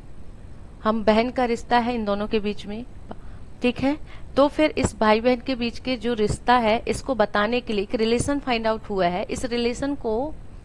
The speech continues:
हमें बताने के लिए एपिस्ट्रॉफी का यूज़ करना होता है। जैसे कि सोनू अन्नू की बहन है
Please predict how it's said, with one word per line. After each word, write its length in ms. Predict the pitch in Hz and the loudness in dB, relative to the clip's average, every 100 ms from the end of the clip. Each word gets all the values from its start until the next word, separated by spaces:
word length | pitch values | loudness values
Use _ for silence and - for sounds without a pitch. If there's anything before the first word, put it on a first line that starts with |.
| - | -4
हमें 400 | 220 220 220 277 - - - - - | -2 2 0 -2 -6 -12 -12 -4 0
बताने 460 | 208 208 208 240 | 4 4 2 0
के 180 | 254 233 | -2 -4
लिए 280 | 202 190 202 - | -2 -4 -4 -2
एपिस्ट्रॉफी 640 | - 233 - 233 220 247 | -2 -2 -2 -4 -4 -4
का 120 | 240 | -4
यूज़ 360 | 202 185 226 - | -4 -4 -8 -6
करना 280 | 220 214 | -4 -4
होता 340 | 214 202 196 196 | -4 -6 -4 -6
है। 320 | 190 220 240 | -4 -6 -6
जैसे 280 | 202 190 226 | -6 -4 -6
कि 180 | 226 226 | -6 -8
सोनू 500 | - 226 226 233 247 | -6 -4 -2 -4 -4
अन्नू 420 | - 208 208 220 | -2 -4 -4 -8
की 240 | 214 214 | -8 -10
बहन 400 | 247 196 190 185 | -6 -4 -2 -2
है 160 | 165 180 | -4 -10